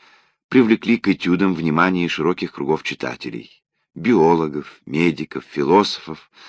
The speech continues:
социологов, да и всех мыслящих людей. Выражением интереса к обсуждаемым нами книгам Мечникова явились вышедшие при жизни автора четыре издания на русском языке "Этюдов о природе человека",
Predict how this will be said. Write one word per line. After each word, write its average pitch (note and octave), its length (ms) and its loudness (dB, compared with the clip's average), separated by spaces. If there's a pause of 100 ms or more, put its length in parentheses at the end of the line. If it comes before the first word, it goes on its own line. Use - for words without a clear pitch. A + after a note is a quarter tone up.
(180)
социологов, G#2+ 1040 4 (400)
да - 120 4
и D3+ 140 6
всех - 480 -4
мыслящих - 640 -8
людей. - 480 -16 (880)
Выражением C3+ 600 6
интереса B2 640 4
к - 80 -10
обсуждаемым G#2+ 760 0
нами G2+ 260 0
книгам G2 380 -2
Мечникова F#2+ 680 0 (340)
явились G#2 400 4
вышедшие G2+ 520 -2
при G2 160 -2
жизни G2+ 460 0
автора G#2 380 -2
четыре G#2+ 480 0
издания G2 600 0 (340)
на F2 140 0
русском F2 360 -2
языке D#2+ 500 -2 (240)
"Этюдов E2+ 540 0
о E2 100 -2
природе D#2 400 0
человека", F2 640 0